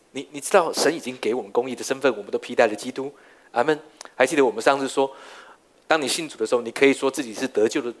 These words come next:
呃，蒙恩的罪人，但是现在不要这么说。为什么呢？因为你披戴了耶稣的公义，对吗？如果你现在还一直称你是蒙恩的罪人，那么对天父来说，哎，你记得你披戴了耶稣的公义吗？你，你记得你披戴了羔羊，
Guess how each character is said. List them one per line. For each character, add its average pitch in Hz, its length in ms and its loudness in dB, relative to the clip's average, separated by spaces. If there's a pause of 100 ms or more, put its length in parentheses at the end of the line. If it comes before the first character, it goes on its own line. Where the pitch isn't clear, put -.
呃， 107 220 2
蒙 123 160 0
恩 143 100 2
的 131 80 0
罪 165 180 2
人， 92 160 -4 (300)
但 147 120 0
是 143 60 -2
现 185 320 0
在 143 340 4 (1400)
不 127 80 2
要 135 80 6
这 123 100 -2
么 98 120 -12
说。 98 240 -12 (120)
为 139 100 4
什 110 120 -6
么 95 60 -20
呢？ 113 100 -20 (360)
因 143 120 0
为 139 80 4
你 120 80 -6
披 135 180 -8
戴 135 100 6
了 120 80 6
耶 117 120 4
稣 131 120 -8
的 127 80 0
公 139 220 0
义， 139 120 -6
对 139 160 2
吗？ 131 200 -8 (360)
如 170 100 6
果 269 120 10
你 175 100 4
现 233 240 4
在 208 80 6
还 - 200 4
一 240 140 -2
直 180 120 -4
称 180 200 2
你 147 100 -8
是 139 100 -12
蒙 123 180 -4
恩 156 100 0
的 143 60 -2
罪 165 200 4
人， 95 160 -4 (340)
那 294 120 4
么 - 160 6 (680)
对 269 160 4
天 262 320 6
父 262 100 4
来 185 120 8
说， 220 160 8
哎， 226 140 8 (280)
你 160 120 0
记 262 180 0
得 190 100 8
你 151 100 0
披 180 200 -6
戴 202 120 6
了 156 80 4
耶 151 160 6
稣 190 120 -4
的 170 80 2
公 190 200 2
义 185 80 0
吗？ 160 200 2
你， 147 220 -4
你 160 120 -4
记 170 180 -8
得 202 140 4
你 156 140 -6
披 - 180 -8
戴 180 140 4
了 147 80 4
羔 185 280 4
羊， 120 240 4